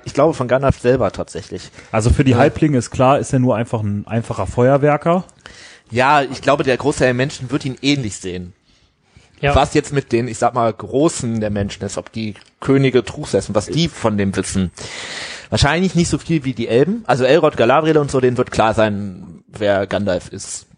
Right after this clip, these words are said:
Speaker 1: Ne?
Speaker 3: Ja.
Speaker 1: Aber, ähm,
Speaker 2: Ich denke auch einfach, weil die ja schon da waren,
Speaker 1: Ja.
Speaker 2: bevor er nach
Speaker 1: Ja.
Speaker 2: Mittelerde kam. Ne?
Speaker 1: Was so ein Denethor weiß oder ein Theoden,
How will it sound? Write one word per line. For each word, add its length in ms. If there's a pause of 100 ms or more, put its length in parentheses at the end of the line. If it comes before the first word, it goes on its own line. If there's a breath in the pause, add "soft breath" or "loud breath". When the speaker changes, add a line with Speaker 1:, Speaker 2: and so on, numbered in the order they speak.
Speaker 1:
Ne? 220
Speaker 3:
Ja. 180
Speaker 1:
Aber, 380
ähm, 260 (840 loud breath)
Speaker 2:
Ich 80
denke 200
auch 140
einfach, 260
weil 120
die 140
ja 160
schon 200
da 280
waren, 160
Speaker 1:
Ja. 80
Speaker 2:
bevor 420
er 320
nach 260
Speaker 1:
Ja. 520
Speaker 2:
Mittelerde 140 (220 loud breath)
kam. 380
Ne? 100
Speaker 1:
Was 180
so 120
ein 100
Denethor 680
weiß 340
oder 100
ein 100
Theoden, 760